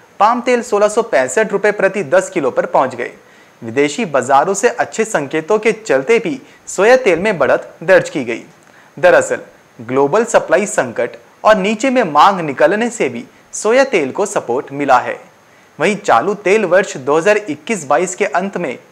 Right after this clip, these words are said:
इकतीस अक्टूबर दो हज़ार बाईस तक देश में खाद्य तेलों का आयात घटकर एक सौ उनतीस लाख टन होने की संभावना जताई जा रही है, जबकि पिछले साल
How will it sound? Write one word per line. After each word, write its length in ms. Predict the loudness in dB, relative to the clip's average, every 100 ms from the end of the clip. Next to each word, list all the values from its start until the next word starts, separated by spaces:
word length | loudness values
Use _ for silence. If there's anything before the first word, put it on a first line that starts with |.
| _ -6
इकतीस 520 | -2 -2 -2 -4 -2
अक्टूबर 500 | -2 -2 -4 0 -2 -4 -16
दो 440 | -20 -16 -2 2
हज़ार 240 | 4 4 2
बाईस 380 | 2 2 0 -4
तक 140 | -6 -8 -20 -20 _
देश 320 | -2 0 0 -2
में 160 | -4
खाद्य 240 | 0 -2 0
तेलों 280 | -2 0
का 120 | 2 2
आयात 480 | 2 4 4 2 -2
घटकर 380 | -4 0 -4 -4 -10 -20 -20 _ -2
एक 160 | -2
सौ 140 | 2 0
उनतीस 540 | 0 -8 -4 -4 -4
लाख 320 | 2 4 4
टन 140 | 0 -2
होने 300 | -2 -4 -6
की 260 | -6 -6
संभावना 680 | -4 -4 0 2 2 0 -6 -4
जताई 340 | 0 4 4 2
जा 180 | 2
रही 260 | 2 0 -6
है, 240 | -10 -10 -12 -20 -20 -8
जबकि 320 | 0 0 0 -4
पिछले 380 | -4 0 2
साल 380 | 4 4 4 4